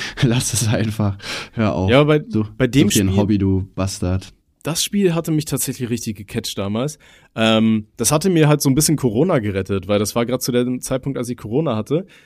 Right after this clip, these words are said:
Speaker 2: Und in dieser zweiten Woche, wo ich immer noch nicht, äh, irgendwie rausgehen durfte oder zur Arbeit durfte,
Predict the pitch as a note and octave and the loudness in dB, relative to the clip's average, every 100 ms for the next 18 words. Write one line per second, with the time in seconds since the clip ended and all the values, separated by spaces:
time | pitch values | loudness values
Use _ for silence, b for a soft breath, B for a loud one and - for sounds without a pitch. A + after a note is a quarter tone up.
0 | b - A#2 B2+ A#2+ A#2+ A#2 - B2+ D3 | b -4 -2 0 0 0 0 2 2 2
1 | C#3 B2+ C3+ E3 B2+ B2+ A#2+ C#3 C3+ C3+ | -2 -2 2 0 2 -2 -2 -2 0 0
2 | C3 B2+ - A2 A2+ A#2+ G#2+ A2 C3+ D3+ | -2 -4 -8 -4 -4 -4 -4 0 0 0
3 | D#3+ D3 D#3+ - C#3+ A#2 G#2+ G2+ C#3+ D3+ | -2 0 -2 -2 -2 -2 -2 -4 -2 -2
4 | D3 D#3 D#3 F3 | -2 -6 -4 -8